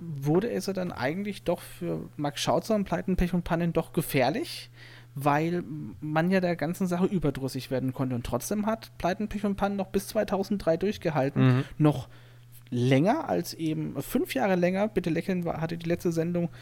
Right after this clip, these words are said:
Speaker 1: äh, neunzehnhundertachtundneunzig offenbar. Also fünf Jahre noch länger in diesem hart umkämpften Markt Ende der neunziger, Anfang der zweitausender.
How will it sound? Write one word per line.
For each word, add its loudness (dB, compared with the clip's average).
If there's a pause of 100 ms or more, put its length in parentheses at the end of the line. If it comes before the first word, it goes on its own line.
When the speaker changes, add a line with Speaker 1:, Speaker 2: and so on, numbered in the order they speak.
(440)
Speaker 1:
äh, -4
neunzehnhundertachtundneunzig 0
offenbar. -2
Also -4
fünf -2
Jahre -4
noch -6
länger -2 (420)
in -4
diesem -2
hart -2
umkämpften -6
Markt -6
Ende -4
der -2
neunziger, -6
Anfang -8
der -6
zweitausender. -4